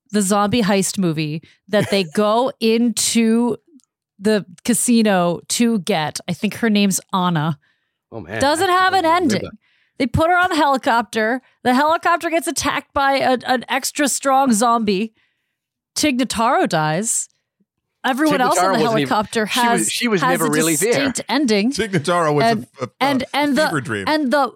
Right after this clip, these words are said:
Speaker 1: the, the whole reason for them to go in doesn't have a conclusion. She's just, she's just written off scene.
Speaker 2: Well,
Speaker 3: No.
Speaker 2: could you,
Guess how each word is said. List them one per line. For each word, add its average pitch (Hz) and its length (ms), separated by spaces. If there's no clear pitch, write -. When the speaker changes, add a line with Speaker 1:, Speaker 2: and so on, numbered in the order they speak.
Speaker 1:
the, 262 300
the 254 160
whole 381 500
reason 370 440
for 311 180
them 311 200
to 302 120
go 285 260
in 196 420
doesn't 247 400
have 220 280
a 226 80
conclusion. 202 720
She's 240 280
just, 254 360
she's 233 220
just 240 120
written 233 320
off 226 220
scene. 190 500
Speaker 2:
Well, 156 220
Speaker 3:
No. - 100
Speaker 2:
could 165 220
you, 208 440